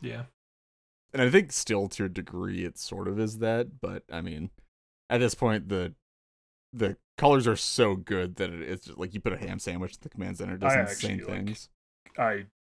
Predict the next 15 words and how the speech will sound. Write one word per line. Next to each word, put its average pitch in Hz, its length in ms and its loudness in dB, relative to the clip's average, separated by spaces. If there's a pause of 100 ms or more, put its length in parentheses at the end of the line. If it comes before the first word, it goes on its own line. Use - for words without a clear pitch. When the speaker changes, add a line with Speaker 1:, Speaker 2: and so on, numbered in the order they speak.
(120)
Speaker 3:
don't 101 260 -8
know 101 140 -4
what 98 220 -6
happened 101 400 -4
to 110 60 -8
people's 110 380 -8
brains 110 520 -6
where 107 100 -6
they 107 120 -6
think 110 280 -8
Kess - 300 -12
isn't 107 220 -6
a 107 40 -4
good 110 240 -12
commander. 113 480 -10